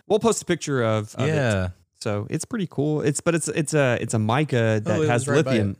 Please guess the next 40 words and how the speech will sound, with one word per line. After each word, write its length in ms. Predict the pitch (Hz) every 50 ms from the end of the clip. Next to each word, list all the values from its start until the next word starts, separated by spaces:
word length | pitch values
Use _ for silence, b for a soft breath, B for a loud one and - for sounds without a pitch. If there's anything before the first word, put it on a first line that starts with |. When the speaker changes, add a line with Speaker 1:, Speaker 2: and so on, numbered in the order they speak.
| _ _ -
Speaker 2:
Right 120 | 127 110 -
there, 140 | 123 117 -
the 120 | 117 110
white 200 | 104 117 120 -
one 140 | - 120 123
Speaker 1:
Oh, 60 | 262 -
Speaker 2:
with 40 | 247
the 60 | 277
Speaker 1:
yeah, 80 | 277 220
Speaker 2:
pink 80 | 170 156
Speaker 1:
that, 160 | 226 240 -
Speaker 2:
on 60 | -
Speaker 1:
that's 180 | 196 247 240 -
Speaker 2:
it. 20 |
Speaker 1:
the 60 | 208
one 160 | 160 139 123
that 80 | 117 113
I 60 | 110 107
pulled 200 | - 120 120 127
Speaker 2:
Yeah, 60 | 123
Speaker 1:
from 80 | 117
the 60 | 104 104
Speaker 2:
it's 100 | 104 110
Speaker 1:
mine. 120 | 117 131
Speaker 2:
probably, 200 | 127 120 117 110
like, 180 | 110 104 98 101 _
it's 100 | - -
got 180 | - 120 107 -
Speaker 1:
So, 100 | 202 190 147
I 100 | 143 175
mean, 60 | 180
Speaker 2:
some 60 | 160
Speaker 1:
it's 160 | 165 165 -
not 220 | 180 180 175 170 127
as 400 | 104 143 131 120 113 120 - - _ _ _ _ _ _ -
pegmatitic 680 | - 143 139 135 131 123 120 - 135 135 165 - - - _ _ _ _ _ _ _ _ -
as 260 | - 127 123 117 120 117
this 200 | 123 131 - -
one. 240 | 151 160 196 208 -
Speaker 2:
Yeah. 380 | 123 127 123 104 90 90 85